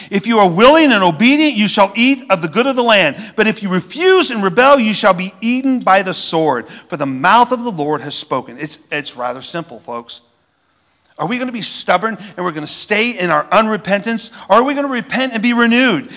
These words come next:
it's not that difficult to understand. It's, it's one or the other. God's appeal is reasonable. It's relevant to us as much today as it was to the Israelites of their time. So what makes our worship acceptable? True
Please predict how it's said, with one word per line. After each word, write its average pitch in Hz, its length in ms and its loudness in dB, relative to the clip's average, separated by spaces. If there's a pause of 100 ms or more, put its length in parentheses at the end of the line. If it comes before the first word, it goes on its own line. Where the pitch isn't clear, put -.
(160)
it's 226 440 4
not 262 180 2
that 214 180 0
difficult 247 340 0
to 208 80 -2
understand. 240 500 -2
It's, - 140 -8
it's 185 180 -6
one 247 200 0
or 277 80 0
the 196 160 0
other. 226 340 0 (920)
God's 202 280 2
appeal 226 360 -2
is 180 160 -4
reasonable. 214 520 0
It's 180 120 -6
relevant 262 540 2
to 220 100 -6
us 208 220 -8
as 185 160 -6
much 262 200 -4
today 226 220 -4
as 240 120 -4
it 196 80 -6
was 247 240 -4
to 262 80 -8
the 240 100 -10
Israelites 208 520 -6
of 170 60 -10
their 180 120 -8
time. 185 420 -4 (1800)
So - 200 -20
what 180 180 -12
makes 214 280 -10
our 156 180 -8
worship 135 420 -12
acceptable? 196 680 -14 (1040)
True 110 480 -16